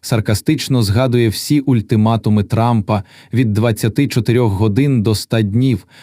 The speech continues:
мовляв, переживемо ще один. Нафта тече крізь санкції з іншого боку,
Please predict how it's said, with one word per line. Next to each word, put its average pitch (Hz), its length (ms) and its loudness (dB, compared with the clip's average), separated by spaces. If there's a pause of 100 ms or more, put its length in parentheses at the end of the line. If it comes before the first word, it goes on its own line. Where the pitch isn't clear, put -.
(120)
мовляв, 120 460 2 (140)
переживемо 123 640 2
ще - 300 -2
один. 92 480 -4 (320)
Нафта 151 420 0
тече 139 360 -2
крізь 131 320 0
санкції 127 680 0
з 107 160 0
іншого 95 380 0
боку, 87 380 -6